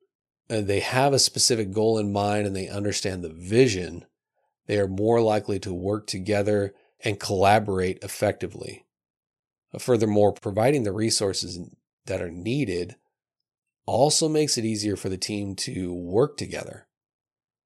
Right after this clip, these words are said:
Uh, it, it's an effective way to communicate and to work towards a common goal. Number seven, develop and invest in talent. Developing and investing in talent is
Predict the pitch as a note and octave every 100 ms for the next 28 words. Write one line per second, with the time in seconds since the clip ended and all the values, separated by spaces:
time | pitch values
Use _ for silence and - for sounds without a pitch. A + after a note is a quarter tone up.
0 | _ - - G2+ A#2 - A#2+ - - -
1 | _ _ _ - A2 G2+ - C#3 - A2+
2 | F#2+ G#2 G#2 G2+ - F#2+ F#2+ G2+ - G2
3 | F2 F#2 E2+ F2 F#2+ - - F#2 F2+ -
4 | - E2+ F2 - - - - _ _ _
5 | _ _ _ _ _ _ _ _ _ _
6 | - A2+ A#2+ A#2 - A2+ A2 F#2+ G#2+ A#2
7 | C#3+ - A2+ G2+ F#2 G#2 G2+ G2 F#2+ -
8 | F#2 - - _ _ _ _ _ _ _
9 | - G#2+ F#2+ A2 C3+ C#3+ B2+ B2 B2 A#2+
10 | - - A2+ G#2 G2+ G2+ G2 G2 F#2+ -
11 | G2+ F#2+ F#2+ A2+ A2+ A#2 G#2 F#2+ - G2
12 | F#2+ G2 F#2 - - G#2+ G#2 G2